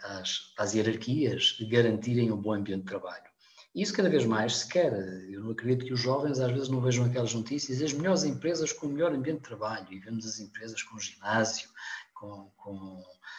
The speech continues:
com creche, com uma série de facilidades, a pessoa até pode,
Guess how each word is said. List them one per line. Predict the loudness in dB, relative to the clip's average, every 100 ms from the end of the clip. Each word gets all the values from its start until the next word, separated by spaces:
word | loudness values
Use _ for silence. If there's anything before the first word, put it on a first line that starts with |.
| -16 -20 _ -4
com | 0 2 0 0 -4 0
creche, | 6 10 10 8 4 2 -2 -4
com | -6 -2 0 0
uma | -2
série | -2 2 2 2
de | -2
facilidades, | -4 -4 -4 0 2 4 4 2
a | -4
pessoa | -4 -4
até | -2 -4
pode, | 2 2 2